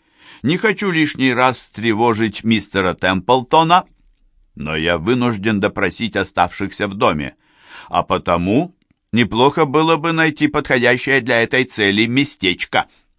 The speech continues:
«Это возможно?» «На первом этаже, сэр, есть старый кабинет мистера Ричарда, и он свободен».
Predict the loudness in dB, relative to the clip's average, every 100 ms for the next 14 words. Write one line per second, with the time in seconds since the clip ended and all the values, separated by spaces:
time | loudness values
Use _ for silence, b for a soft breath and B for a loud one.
0 | _ _ _ _ _ _ _ -2 -2 0
1 | -2 0 -2 -4 -4 -4 -2 -4 -4 _
2 | _ b b b b b b -6 0 0
3 | 2 4 6 6 4 4 2 0 2 2
4 | 2 2 4 6 4 0 2 2 0 -12
5 | -14 0 2 4 2 0 -2 0 -2 0
6 | -2 -2 -4 -4 -2 0 2 2 -2 -2
7 | 0 0 2 4 4 0 _ _ _ _
8 | 0 4 4 0 0 0 0 -2 -2 -4
9 | -4